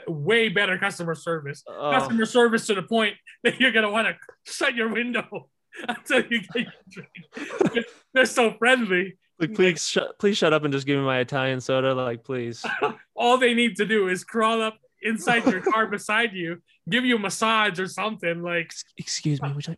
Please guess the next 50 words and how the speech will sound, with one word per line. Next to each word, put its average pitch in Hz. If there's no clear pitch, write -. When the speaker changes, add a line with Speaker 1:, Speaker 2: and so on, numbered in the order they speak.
Speaker 2:
would 170
you 170
want, 165
you 170
want 160
me 165
to 160
pump -
your 156
gas? 165
You 170
want, 160
Speaker 1:
<laughs> -
Speaker 2:
uh, 143
you 147
want 156
a 147
neck 147
massage 156
while 139
you 139
wait? 143
Excuse -
me, 151
how's 165
your 160
day 151
going, 139
lady? 123
Just, 127
like, 131
take 143
my 127
card, -
please." 117
<laughs> -
Speaker 1:
"What 285
are 320
you 320
doing 277
today? 185
What's 262
happening?" 247
<laughs> -
Speaker 2:
That's 403
awesome. 190
Isn't 294
that 202
cool, 214
guys? 220